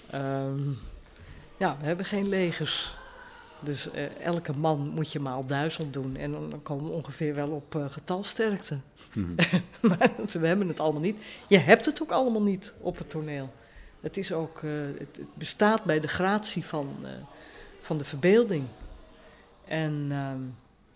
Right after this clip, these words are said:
Speaker 1: en ja, wat ook ontzettend leuk, leuk is, als hij het dan heeft over de wooden O,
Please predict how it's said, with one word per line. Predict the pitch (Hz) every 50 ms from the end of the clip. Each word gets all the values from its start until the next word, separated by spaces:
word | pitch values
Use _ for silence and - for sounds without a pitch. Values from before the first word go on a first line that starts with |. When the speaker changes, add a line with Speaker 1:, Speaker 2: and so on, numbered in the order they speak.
| - - - - - - - - - -
Speaker 1:
en | 165 156
ja, | 165 160 156 151 160
wat | 151 147 135
ook | 180 175 - - -
ontzettend | 185 165 - - 165 139 147 139
leuk, | 151 143 147 147 139
leuk | 156 156 151 147 135
is, | 160 156 170
als | 156 147 -
hij | 156
het | 151 -
dan | 156 147
heeft | 147 143 147 143 143 -
over | 147 151 143 135 147
de | 151 143
wooden | 139 143 165 170 165 151 143 156 -
O, | - 170 165 151 143 160 196 190